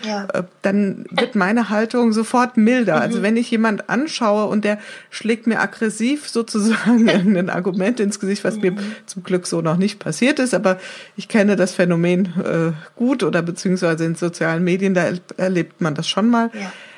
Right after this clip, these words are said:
Speaker 2: Wenn man dann also weniger denkt, „Aha, da will jemand unbedingt recht haben“, was ja erstmal auf der oberen Ebene so ist,
Speaker 1: Mhm.
Speaker 2: aber wenn man sieht, „Na ja, im Grunde spricht da ja nicht nur eine Meinung, sondern vor allen Dingen die Angst darunter zu mir“,
Speaker 1: Mhm.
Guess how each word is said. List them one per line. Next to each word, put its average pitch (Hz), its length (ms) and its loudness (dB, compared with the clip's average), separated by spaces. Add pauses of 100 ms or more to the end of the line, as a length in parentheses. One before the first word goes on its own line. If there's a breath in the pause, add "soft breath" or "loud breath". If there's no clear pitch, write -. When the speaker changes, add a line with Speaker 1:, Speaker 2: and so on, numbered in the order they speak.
(140 loud breath)
Speaker 2:
Wenn 196 120 4
man 202 160 4
dann 196 180 2
also 185 320 -2
weniger 214 380 4
denkt, 190 520 0
„Aha, 196 520 0
da 175 240 -2
will 202 140 0
jemand 190 440 0 (260)
unbedingt 233 600 2
recht - 260 -2
haben“, 175 220 2
was 175 180 -2
ja 175 100 2
erstmal 170 380 -2
auf 156 80 -6
der - 160 0
oberen 170 360 0
Ebene 165 340 -4
so 165 120 -4
ist, 233 240 -2
Speaker 1:
Mhm. 196 60 -2
Speaker 2:
aber 170 240 -2
wenn 170 140 -2
man 175 180 0
sieht, 202 280 -4 (500 loud breath)
„Na 175 120 2
ja, 233 200 4
im 180 180 2
Grunde 220 300 4
spricht 214 400 -2
da 202 80 2
ja 185 160 2
nicht 180 400 -2
nur 185 160 2
eine 160 220 0
Meinung, 185 560 2
sondern 170 300 0
vor - 200 -8
allen 196 160 2
Dingen 196 160 4
die 175 220 -2
Angst 220 340 0
darunter 170 520 2
zu - 180 -4
mir“, 160 300 0
Speaker 1:
Mhm. 202 280 -4